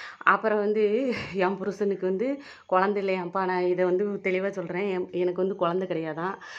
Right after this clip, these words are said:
அதனால இந்த அம்மா என்ன சொல்லுதுன்னா, அ, என் புருஷனுக்கு ஆண்மை கிடையாதாம். அப்படியா? அ, இத்தனை வருஷம் வாழ்ற பொண்டாட்டி, எனக்கு வந்து அந்த விஷயம் தெரியல. உனக்கு தெரிஞ்சிருக்குன்னா என்ன விஷயமா இருக்கும்?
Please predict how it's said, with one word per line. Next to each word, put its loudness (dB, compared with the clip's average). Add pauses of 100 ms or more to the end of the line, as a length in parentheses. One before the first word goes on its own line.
(180)
அதனால 2
இந்த 4
அம்மா 2
என்ன 4
சொல்லுதுன்னா, 0 (340)
அ, 0
என் 0
புருஷனுக்கு 0
ஆண்மை 2
கிடையாதாம். -4 (360)
அப்படியா? 0 (520)
அ, -2
இத்தனை 0
வருஷம் 2
வாழ்ற 4
பொண்டாட்டி, 2
எனக்கு 2
வந்து 4
அந்த 2
விஷயம் 0
தெரியல. 0 (480)
உனக்கு 0
தெரிஞ்சிருக்குன்னா 4
என்ன 4
விஷயமா 4
இருக்கும்? -2